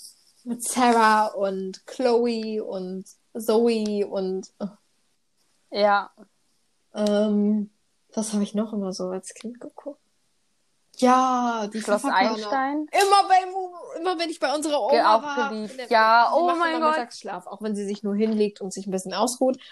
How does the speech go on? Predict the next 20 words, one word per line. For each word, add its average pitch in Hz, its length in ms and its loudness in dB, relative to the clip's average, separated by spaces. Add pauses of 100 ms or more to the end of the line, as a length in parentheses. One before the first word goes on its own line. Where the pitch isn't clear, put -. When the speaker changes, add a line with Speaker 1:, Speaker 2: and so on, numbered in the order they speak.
(680)
Speaker 1:
Und 226 140 -2
ich 214 100 0
Speaker 2:
Ja. 233 60 2
Speaker 1:
hab 226 80 -2
in 214 120 2
der 214 160 2
Zeit 226 320 -2
immer, 226 500 2
immer, 226 420 2
immer 240 380 4
oben 226 280 0
gesessen 208 580 -2 (300)
bei 220 100 -6
meinem 196 240 -2
Opa 240 280 2
im 214 200 -4
Zimmer 208 500 -2 (1080)
und 196 580 0
die 208 60 -2
F-, - 160 -8